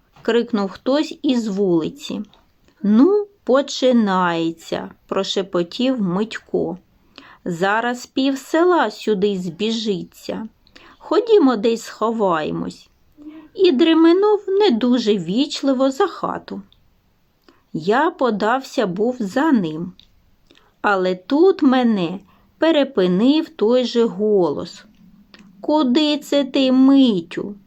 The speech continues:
Чи не впізнаєш мене?" Я озирнувся.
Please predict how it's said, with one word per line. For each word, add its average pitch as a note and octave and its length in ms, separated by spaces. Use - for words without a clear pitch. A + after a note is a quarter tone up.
Чи E4+ 200
не D#4+ 140
впізнаєш B3+ 1120
мене?" G#3+ 540
Я D4 380
озирнувся. G#3 1040